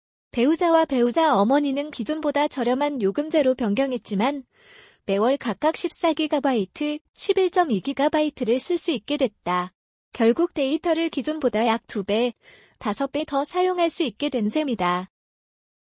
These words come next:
추석 연휴에도 가까운 T 월드 매장 방문하면 T 요금 추천으로 가족 요금 상담. T 월드 매장은 추석 연휴 중 이십이,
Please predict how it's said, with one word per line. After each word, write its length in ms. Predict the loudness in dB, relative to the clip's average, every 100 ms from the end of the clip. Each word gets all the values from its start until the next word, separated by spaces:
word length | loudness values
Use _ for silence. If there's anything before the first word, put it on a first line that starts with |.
| _ _ -10
추석 380 | -6 -4 -2
연휴에도 560 | -2 -2 0 0 2 0
가까운 500 | 0 -4 0 0 0
T 140 | -2
월드 280 | 2 2 0
매장 380 | 0 0 0 -2
방문하면 680 | 0 0 2 2 0 0 -4
T 240 | 0 2
요금 260 | 2 -2 -6
추천으로 640 | -6 -4 -2 0 2 2 0
가족 380 | -6 -4 -4 -2
요금 240 | -4 -4
상담. 540 | -6 -4 -2 -4 -6 -12 _ _ _ _ _ _ -20 -20 _ -4
T 140 | 0
월드 260 | 2 2 0
매장은 560 | 0 0 0 0 -2 -6
추석 380 | -4 0 0 0
연휴 240 | -2 -2
중 180 | -4 -2
이십이, 460 | -2 -4 -2 -4